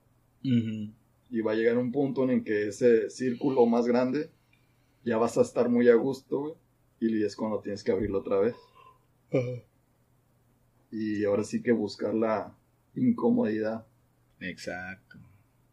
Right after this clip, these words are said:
Speaker 1: El arte
Speaker 2: Es
Speaker 1: del cambio, ¿no? El arte del cambio.
Speaker 2: El cambio que decimos la otra
Speaker 1: Sí,
Speaker 2: vez,
Speaker 1: ¿no?
Speaker 2: ¿no?
Speaker 1: El arte del cambio, güey. Métete, eh, en una pinche situación que te incomode, adrede, para que empieces a buscar la, el cambio y así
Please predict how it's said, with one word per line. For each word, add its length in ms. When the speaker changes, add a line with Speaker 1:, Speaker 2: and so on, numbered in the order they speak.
Speaker 1:
El 160
arte 160
Speaker 2:
Es 60
Speaker 1:
del 260
cambio, 480
¿no? 160
El 260
arte 280
del 160
cambio. 440
Speaker 2:
El 60
cambio 560
que 120
decimos 380
la 80
otra 200
Speaker 1:
Sí, 40
Speaker 2:
vez, 260
Speaker 1:
¿no? 120
Speaker 2:
¿no? 60
Speaker 1:
El 160
arte 240
del 160
cambio, 480
güey. 140
Métete, 520
eh, 600
en 160
una 200
pinche 280
situación 360
que 140
te 80
incomode, 720
adrede, 540
para 280
que 100
empieces 440
a 160
buscar 340
la, 300
el 180
cambio 580
y 120
así 320